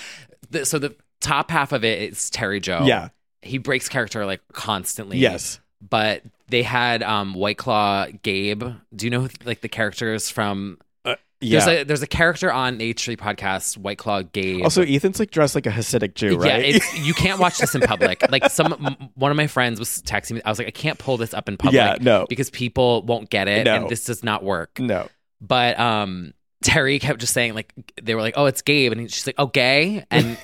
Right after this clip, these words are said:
Speaker 2: <laughs>
Speaker 1: he was live streaming from a church, and Terry just kept saying, like,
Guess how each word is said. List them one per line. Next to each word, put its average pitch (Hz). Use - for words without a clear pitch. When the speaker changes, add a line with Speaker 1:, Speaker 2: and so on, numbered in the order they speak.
Speaker 2:
<laughs> -
Speaker 1:
he -
was 139
live 120
streaming 147
from 113
a 95
church, 139
and 110
Terry 143
just 143
kept 151
saying, 117
like, 110